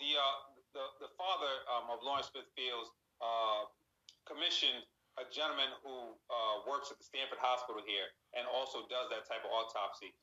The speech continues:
Um, and as far as I know, that the autopsy is not completed. And, uh, also, the father told me last week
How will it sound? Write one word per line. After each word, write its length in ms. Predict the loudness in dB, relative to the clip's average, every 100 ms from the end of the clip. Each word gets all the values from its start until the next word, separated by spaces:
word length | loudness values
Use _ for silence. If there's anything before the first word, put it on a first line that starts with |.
| _ _
Um, 400 | 2 4 2 0 0
and 320 | 2 0 -4
as 80 | _ -2
far 80 | -2
as 60 | -2 0
I 160 | 2 2
know, 320 | 2 2 2 -6 _ -12
that 160 | -10
the 80 | -2
autopsy 420 | -2 2 0 0
is 140 | -6 -4
not 240 | -2 -2
completed. 560 | -6 -8 -8 -6 -6 -10 _ _ _ 0
And, 320 | 2 2 -2
uh, 280 | 0 2 2 2
also, 480 | 0 -2 -2 -2 -6
the 80 | -4
father 320 | -2 -2 -2
told 160 | -6
me 80 | -4
last 320 | -2 -2 -2
week 240 | -6 -6